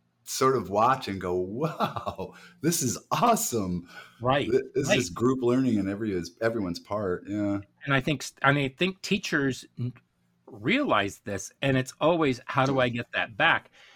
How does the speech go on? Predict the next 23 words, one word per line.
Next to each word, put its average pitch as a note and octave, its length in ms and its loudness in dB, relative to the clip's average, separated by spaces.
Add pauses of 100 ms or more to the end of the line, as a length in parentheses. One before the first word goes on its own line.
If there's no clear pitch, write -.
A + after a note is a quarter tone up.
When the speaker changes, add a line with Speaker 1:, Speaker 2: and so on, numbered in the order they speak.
(260)
Speaker 2:
And B2 420 4
every C#3 200 2
once C3+ 280 2
in D3+ 60 2
a B2 100 4
while, G#2+ 340 2
we G#2+ 120 0
do A#2+ 180 0
the A2 80 -2
right G2 340 0
thing, G#2 280 -2
but G#2+ 120 0
I G2+ 180 -2 (160)
think F#3 320 -4
that B2 160 2
it's, - 440 -10 (920)
I C3+ 100 4
think F3+ 200 0
it - 140 -6 (100)
sneaks - 440 -2
up G#2+ 180 -2
on F#2+ 140 -4
us, - 240 -10